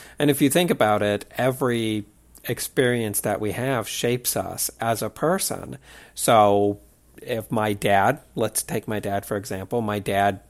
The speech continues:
says certain things to me and encourages me to learn certain things and all of this, and that shapes who I am as a person. And then I'm gonna do the same thing with my daughters. I'll encourage them to read certain things, teach them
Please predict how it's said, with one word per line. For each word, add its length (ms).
says 320
certain 360
things 280
to 100
me 140
and 140
encourages 720
me 160
to 80
learn 320
certain 420
things 280
and 100
all 200
of 60
this, 380
and 140
that 240
shapes 320
who 180
I 140
am 340
as 300
a 60
person. 640
And 200
then 480
I'm 200
gonna 240
do 140
the 100
same 260
thing 240
with 180
my 180
daughters. 540
I'll 420
encourage 560
them 160
to 120
read 260
certain 380
things, 480
teach 400
them 400